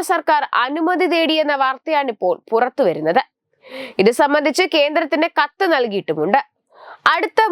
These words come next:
മൂന്ന് മാസത്തേക്കുള്ള പ്രതീക്ഷിത ചെലവിന്റെ കണക്കും സംസ്ഥാനത്തിന്റെ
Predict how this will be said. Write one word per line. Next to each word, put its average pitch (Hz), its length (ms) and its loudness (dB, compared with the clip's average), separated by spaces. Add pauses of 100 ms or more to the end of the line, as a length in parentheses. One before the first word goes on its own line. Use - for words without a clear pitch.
മൂന്ന് 359 380 2
മാസത്തേക്കുള്ള 339 680 0 (180)
പ്രതീക്ഷിത 330 640 0 (120)
ചെലവിന്റെ 302 440 0 (120)
കണക്കും 269 400 -2 (360)
സംസ്ഥാനത്തിന്റെ 349 720 2